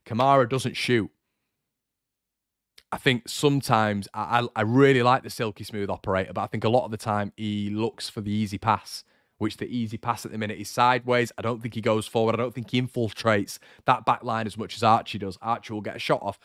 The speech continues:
Archie will play the ball in between the channels, try look for those killer passes. I think Kamara is very much, when I'm watching him week in, week out, I think he is a very much a double pivot player. And what I mean by that is in terms of him just sitting back, but you can't do that when you've got Ampadu in the team,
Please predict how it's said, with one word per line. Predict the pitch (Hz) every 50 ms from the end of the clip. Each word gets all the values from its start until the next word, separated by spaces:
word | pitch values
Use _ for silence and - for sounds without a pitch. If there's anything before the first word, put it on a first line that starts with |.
| - - -
Archie | 117 117 98 - - 120
will | 110
play | - - 120 117 117
the | 110 110
ball | - 107 107 107 104 - - - -
in | - - 127
between | 117 123 - - 123 113
the | 110 101
channels, | - - 120 120 110 101 -
try | - - 117 113
look | 110 117 - -
for | - 120
those | 110 107 98 -
killer | - - 117 107 107
passes. | - - 117 117 - - - 101 87 - _ _ _ -
I | -
think | 92 - 120 120 110 -
Kamara | - 104 110 110 110 110 113 110 107 -
is | - 107 98 92
very | 90 - 117 117 120 117
much, | 117 120 117 107 - _ - - - - - _ - _ _ _
when | - 104 107
I'm | 104 104
watching | 113 123 - - - 123 113
him | 110
week | 113 120 117 - -
in, | 117 107
week | 107 110 110 - - 113
out, | 107 104 -
I |
think | - - 107 104 -
he | - 98 104
is | 104 101 - -
a | 101 95
very | 92 - 104 101 98
much | 95 98 95 - - - -
a | - 104
double | - 107 90 95 95
pivot | - - 101 85 - -
player. | - - 92 90 87 85 85 - _ - - _ -
And | 87 98
what | 117 131 107
I | 120
mean | 120 123 120
by | 110 110 104
that | 104 98 -
is | 101 95
in | 101 101
terms | - - 107 104 98 98
of | 98
him | 95 95
just | 104 95 - -
sitting | - 120 - - 101 92
back, | 101 101 92 -
but | - 78
you | 95
can't | - - 113 117 117 107
do | 85 107 98
that | 98 95 -
when | 98
you've | 98 92
got | 107 -
Ampadu | - 104 104 101 - 101 98 92
in | 90
the | 87
team, | - - 92 85